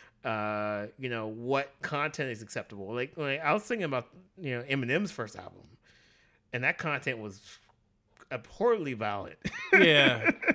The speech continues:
Speaker 2: And, and it
Speaker 1: You
Speaker 2: would
Speaker 1: know?
Speaker 2: definitely check off all the flags.
Speaker 1: You know, so it's just kinda like, like,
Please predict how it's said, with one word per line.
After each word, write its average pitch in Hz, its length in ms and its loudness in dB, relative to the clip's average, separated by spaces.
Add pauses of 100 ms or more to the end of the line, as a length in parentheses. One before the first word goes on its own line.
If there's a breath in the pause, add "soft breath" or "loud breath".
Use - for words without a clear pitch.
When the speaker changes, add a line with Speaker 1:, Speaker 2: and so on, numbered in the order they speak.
(160)
Speaker 2:
And, 170 160 4
and 165 160 4
it 165 40 10
Speaker 1:
You 160 80 10
Speaker 2:
would 156 80 8
Speaker 1:
know? - 60 8
Speaker 2:
definitely 156 280 6
check 156 180 0
off 143 100 2
all 139 120 2
the 139 80 -2
flags. 135 480 0
Speaker 1:
You 156 120 2
know, 147 220 2
so 180 220 8
it's 180 100 2
just 220 220 -4
kinda 202 240 8
like, 165 400 4
like, 160 400 0